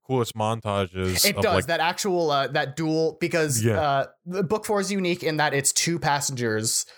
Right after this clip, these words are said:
Speaker 2: who both have the same number. They enter the, the train at the same time. They have the same numbers because their problem is together. Their problem is one.
Speaker 1: Mm.
Speaker 2: And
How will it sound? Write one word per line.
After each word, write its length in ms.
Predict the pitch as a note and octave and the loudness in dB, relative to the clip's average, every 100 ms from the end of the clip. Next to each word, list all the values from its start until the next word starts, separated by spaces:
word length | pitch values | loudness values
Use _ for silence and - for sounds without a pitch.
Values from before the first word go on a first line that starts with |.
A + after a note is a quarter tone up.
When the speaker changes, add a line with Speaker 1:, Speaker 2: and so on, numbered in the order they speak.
| - - | -20 -8
Speaker 2:
who 100 | F3+ | -4
both 240 | C#3+ D3+ D#3 | 0 0 0
have 160 | D3+ | -2
the 40 | D3 | 0
same 220 | D#3+ D3 | 0 0
number. 180 | C#3 B2 | 0 0
They 100 | C3+ | 0
enter 180 | D#3 F3 | 0 0
the, 140 | E3+ | 0
the 240 | D3+ D3 | -2 -2
train 200 | C#3+ D3+ C3+ | 0 0 0
at 60 | |
the 60 | A#2+ | 0
same 220 | D#3 F3 | 0 0
time. 240 | D#3 D3 | 0 0
They 60 | C#3 | 0
have 80 | B2 | 0
the 60 | |
same 240 | - D3 D3 | 2 2 2
numbers 380 | C3 B2 B2 B2 | 0 0 0 -2
because 280 | B2+ C3 | -2 -2
their 120 | B2 B2 | 0 0
problem 360 | D3+ B2 B2 | 0 0 0
is 280 | A#2 A2 B2 - _ _ _ - D3+ | 0 -2 -4 -8 _ _ _ -8 -2
together. 420 | D#3+ C#3 G2+ A#2 | 0 0 -2 -2
Their 120 | C3+ | -2
problem 260 | D3+ C#3 C3+ | 0 0 0
is 120 | A#2+ | -4
one. 320 | A2+ G#2+ F3 - - - - | -2 -4 -6 -12 -20 -18 -6
Speaker 1:
Mm. 200 | G2+ F#2 - | -2 -2 -2
Speaker 2:
And 460 | D#3+ D3+ C#3+ C#3+ | -2 0 -2 -4